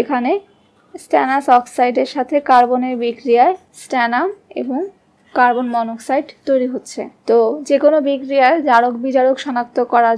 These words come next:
জন্য বা জারিত বা বিজারিত পদার্থ শনাক্ত করার জন্য আমরা প্রথমে বিক্রিয়াটিকে আয়নিক সমীকরণে বিভক্ত করব, অর্থাৎ প্রথমে বিক্রিয়াটির আয়নিক সমীকরণ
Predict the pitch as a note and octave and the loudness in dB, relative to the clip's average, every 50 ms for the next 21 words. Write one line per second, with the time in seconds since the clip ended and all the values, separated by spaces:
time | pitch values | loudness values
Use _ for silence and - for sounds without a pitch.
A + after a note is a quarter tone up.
0 | A3 C4 A#3+ A#3+ B3+ B3+ A#3 A#3+ A#3+ A3+ B3+ A#3+ A#3+ A3+ A3+ A3+ - B3 B3 A#3 | -2 -4 -4 -4 -2 2 2 2 2 4 0 0 0 0 -2 0 0 0 2 4
1 | A#3+ A#3 A3 A3 A#3+ A3 B3+ B3+ B3 A#3+ B3 C4 A#3+ - A#3+ A#3+ A#3 A#3 D4+ B3+ | 4 4 2 2 -2 -2 0 -2 -2 0 -2 -2 0 0 -2 -2 -2 -4 -8 -10
2 | B3 A#3 A3+ A#3 - B3+ A#3 - A#3 A3+ A3+ A3+ B3+ A#3+ A#3+ A#3+ G#3 A3+ A3+ A3+ | -8 -10 -10 -8 -8 -8 -2 0 0 0 0 -2 -4 -6 -4 -6 -6 -6 -6 -4
3 | - A#3+ A#3 - C4+ B3+ C#4+ C4 A3+ A#3+ A#3 - A#3 B3 B3 A#3 B3+ A#3+ - - | -4 -4 -4 -4 -6 -4 -4 -4 -4 -6 -8 -6 -6 -6 -4 -2 -4 -4 0 0
4 | A#3+ F4+ F#4 - _ _ - - - - - - C4+ C4+ C#4 C#4 D4 D4 - - | 0 0 0 -6 _ _ -20 -20 -16 -4 0 4 4 4 4 2 -2 -4 -6 -8
5 | D#4+ C#4 C#4 C4+ C4+ D4 B3+ B3+ B3+ B3 E4 F#4+ F4 C#4+ A#3 A3 A3 B3+ A#3 - | -8 -6 -6 -4 -4 -4 -4 -2 -2 -2 -2 -2 0 0 -2 -2 -2 -4 -6 -6
6 | - F#3+ F#3 - G3+ G3 G#3+ - - - _ _ _ _ - - - - - - | -4 -6 -4 -4 -4 -4 -4 -6 -8 -10 _ _ _ _ -20 -20 -20 -18 -8 -4
7 | - A#3 - C#4 C4 - C#4+ C4+ C#4 D#4 D4+ A#3+ B3 A#3+ - C#4+ C4 B3 A#3 C4+ | -4 -4 -4 -4 -6 -4 -6 -4 -2 -2 -2 -2 -4 -4 -2 -2 -2 0 0 -2
8 | D4 - - - C4 B3+ B3 B3+ C4 C4 - D4+ C4+ B3+ B3 A#3+ B3+ B3 C4 | -4 -2 -2 -4 -4 -2 -2 -4 -6 -6 -6 -8 -6 -6 -2 0 0 0 0